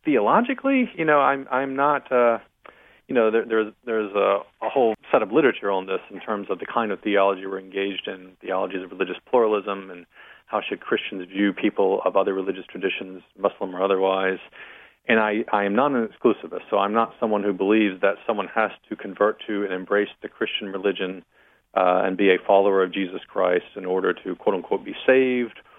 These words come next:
or to encounter the fullness of truth or anything along those lines. Um, so, uh, it's, it's not, it's not an enterprise personally, David, I would ever want to engage in, though I'm certainly supportive of the right of evangelical Christians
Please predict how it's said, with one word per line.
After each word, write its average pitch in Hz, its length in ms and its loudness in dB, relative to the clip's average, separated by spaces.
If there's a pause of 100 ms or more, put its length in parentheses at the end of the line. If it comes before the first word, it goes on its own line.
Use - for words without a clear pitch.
(160)
or 101 180 4
to 104 120 -8
encounter 104 440 0
the 87 160 2
fullness 107 320 2 (100)
of - 100 -18
truth 139 360 4 (100)
or 104 80 -2
anything 98 360 -2
along 90 340 -2
those 131 260 6
lines. 85 400 -6 (240)
Um, 92 320 -6 (680)
so, 101 280 6
uh, 110 260 -4
it's, - 260 -10
it's - 140 -6
not, 120 300 0
it's - 160 -10
not 113 220 2
an 113 100 -2
enterprise 110 580 2
personally, 120 360 2
David, 98 240 4
I 95 120 4
would 95 120 0
ever 101 240 2
want 95 380 0
to 101 60 -4
engage 87 420 0
in, 87 300 -4 (320)
though 104 160 8
I'm 92 380 -2 (160)
certainly 104 320 -4
supportive 92 380 -2
of 87 120 0
the 90 80 -4
right 90 300 0
of 90 240 -2
evangelical 90 600 -2
Christians 87 500 -8